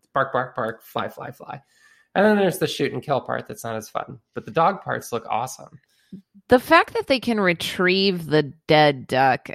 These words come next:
Speaker 2: is just impressive to me.
Speaker 1: Yeah, apparently that's the part you don't want an Irish setter for. They're
Speaker 2: Oh.
Speaker 1: really good at the pointing and the scaring and the finding, but when you ask them to retrieve it, it's like a fifty-fifty on whether they'll bring it back or eat it.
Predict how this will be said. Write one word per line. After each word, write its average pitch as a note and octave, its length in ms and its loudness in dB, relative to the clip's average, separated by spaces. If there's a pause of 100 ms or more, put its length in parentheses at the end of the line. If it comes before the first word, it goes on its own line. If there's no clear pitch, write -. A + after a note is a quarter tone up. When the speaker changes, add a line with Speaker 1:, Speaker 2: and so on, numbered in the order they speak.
Speaker 2:
is - 480 -8 (220)
just - 640 -10
impressive - 1000 -8 (100)
to - 140 -12
me. D#3+ 480 -10 (840)
Speaker 1:
Yeah, G3+ 200 0
apparently B3 460 -2
that's A3 240 -2
the E3+ 80 -10
part F#3 240 0
you D3+ 100 -4
don't D3 240 -4
want C3+ 180 -4
an B2 120 -8
Irish A2+ 260 -6
setter - 300 -12
for. - 380 -12 (560)
They're D3 140 4
Speaker 2:
Oh. G#3+ 120 8
Speaker 1:
really D3 200 4
good F#3+ 160 0
at F#3+ 120 -2
the F#3 80 -4
pointing C#3+ 720 -2
and B2+ 100 -4
the C3 60 -6
scaring B2+ 500 -2
and A#2+ 80 -6
the A#2 60 -8
finding, A#2+ 880 -4
but B2 140 2
when B2+ 80 2
you C3+ 80 2
ask D3+ 180 0
them D#3 80 -6
to C3+ 80 -2
retrieve B2+ 460 -4
it, A#2 60 0
it's A2+ 120 -4
like A#2+ 120 -10
a A2+ 40 -8
fifty-fifty A#2 800 -8
on G#2+ 140 -4
whether G2+ 220 -2
they'll G#2+ 140 0
bring G#2+ 220 -2
it G#2+ 100 -6
back G2+ 260 -4
or - 140 -14
eat G#2+ 160 -4
it. A2+ 140 -8